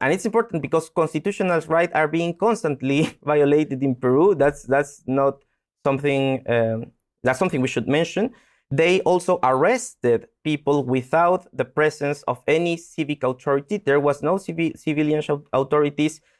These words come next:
where they, uh, when they arrested people. And yeah,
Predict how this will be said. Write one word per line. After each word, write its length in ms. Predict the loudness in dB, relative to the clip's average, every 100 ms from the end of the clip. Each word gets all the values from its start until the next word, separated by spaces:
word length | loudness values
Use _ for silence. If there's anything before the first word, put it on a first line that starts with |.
| _ _
where 260 | 0 0 2
they, 360 | 4 4 4 2
uh, 280 | 2 2
when 160 | 2 2
they 140 | 4 4
arrested 440 | 2 0 -4 -6
people. 400 | -6 -2 -4 -4 _ _ _ _ _ _ _ -20 -20 _ _
And 340 | 0 2 2 4
yeah, 340 | 4 4 2